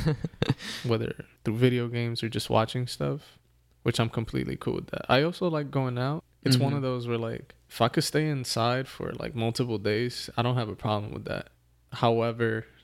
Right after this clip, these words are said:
Speaker 2: like, after a few days of staying in, I feel like I wanna go out, whether it is play sports or walk around the city or go shopping, go to the mall, whatever it is,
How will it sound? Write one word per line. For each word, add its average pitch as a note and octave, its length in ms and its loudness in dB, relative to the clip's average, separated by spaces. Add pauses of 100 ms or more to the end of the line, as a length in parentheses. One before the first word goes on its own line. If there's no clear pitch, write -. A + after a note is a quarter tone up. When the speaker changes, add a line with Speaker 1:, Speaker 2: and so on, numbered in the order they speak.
Speaker 2:
like, - 340 -10
after A#2 440 2
a A2+ 60 0
few - 260 0
days A2 320 2
of C#3+ 100 -4
staying C#3+ 280 0
in, C#3+ 200 -4
I A2+ 60 -6
feel A2+ 240 2
like A2 240 -2
I G#2 120 4
wanna A2 400 -2
go C3 220 -2
out, C#3+ 280 -4 (340)
whether G2 220 -2
it G2 80 -4
is G2+ 200 -4
play B2 280 4
sports A#2+ 640 -2
or - 340 -4 (600)
walk A#2 240 6
around A2+ 260 0
the A2+ 60 -6
city A#2 600 0
or A2 340 -4
go G#2+ 180 2
shopping, G#2+ 640 0
go A2 140 4
to A2+ 80 2
the A2 80 -4
mall, A2 280 -2
whatever A2+ 300 0
it A#2 80 -4
is, C#3 340 -6